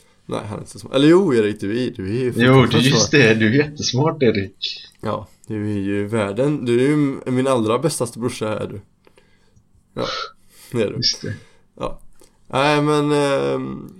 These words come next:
Speaker 1: följ oss på våra Instas, Gosiga-podden, F Kullenberg, Tapptorp. Rate oss på Podcaster, ehm,
Speaker 2: Ja.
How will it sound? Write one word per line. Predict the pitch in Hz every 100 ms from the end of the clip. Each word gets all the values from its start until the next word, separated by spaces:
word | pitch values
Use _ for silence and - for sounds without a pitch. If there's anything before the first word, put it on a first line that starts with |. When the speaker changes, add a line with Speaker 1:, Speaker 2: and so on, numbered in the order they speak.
| _ -
Speaker 1:
följ | 139 139 131
oss | 127 -
på | 127
våra | 123 127
Instas, | 123 110 120 117 - -
Gosiga-podden, | 127 117 123 131 117 110 113 117 110 -
F | 120 -
Kullenberg, | 117 104 101 104 104
Tapptorp. | - 117 - 113 107 - _ - _ _ _
Rate | 120 113 113
oss | 104
på | 107
Podcaster, | 123 113 113 107 - 113 104 101 - _ _ _ _ _ _
ehm, | 117 107 - - 120
Speaker 2:
Ja. | 110 -